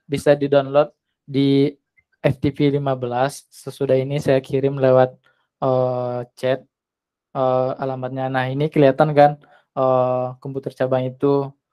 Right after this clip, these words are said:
ah, penamaannya seperti B N kosong empat kosong kosong dua ribu delapan belas. Nah, ini masih untuk penamaannya masih salah, tapi saya apresiasi karena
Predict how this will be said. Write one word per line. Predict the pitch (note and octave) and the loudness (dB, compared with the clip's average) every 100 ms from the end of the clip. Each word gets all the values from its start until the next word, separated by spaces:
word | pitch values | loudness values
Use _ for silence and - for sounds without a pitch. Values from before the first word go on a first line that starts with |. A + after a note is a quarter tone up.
| _ _ _ | _ _ _
ah, | C3+ C3 | -2 -2
penamaannya | C3 C3 C3 B2+ C3 C3+ C3+ | 0 0 2 0 0 2 2
seperti | C3+ - C3+ C#3 C3+ | 0 -2 -2 2 2
B | C#3 C3+ | 4 4
N | D3+ | 4
kosong | D#3 C#3+ C#3 C3+ | 2 -4 -4 -2
empat | C3+ C3 | -4 -4
kosong | C3+ C3 | -14 -8
kosong | B2+ B2+ C3+ | -8 -6 -6
dua | C3 B2+ | -4 -6
ribu | B2+ | -4
delapan | B2+ B2 | -6 -6
belas. | A#2+ B2 B2 B2 - - _ _ - | -2 2 2 -2 -8 -20 _ _ -16
Nah, | B2 | -12
ini | B2+ | -8
masih | C3+ C3 C#3 C3 - _ _ _ _ | -8 -2 -2 -2 -6 _ _ _ _
untuk | D#3 D3 D3+ | -10 -4 0
penamaannya | D3 C#3 C#3 C#3+ D#3+ | 2 4 2 0 -2
masih | D#3+ - | -6 -2
salah, | B2+ C3 C#3 | 4 4 4
tapi | C3+ C#3+ D3 D3 | 2 2 2 2
saya | - C#3 | 2 0
apresiasi | C3+ C3+ C3 B2 D3+ D3+ | 0 -2 0 -2 -2 -4
karena | - C3+ C#3 D3 | 2 2 4 2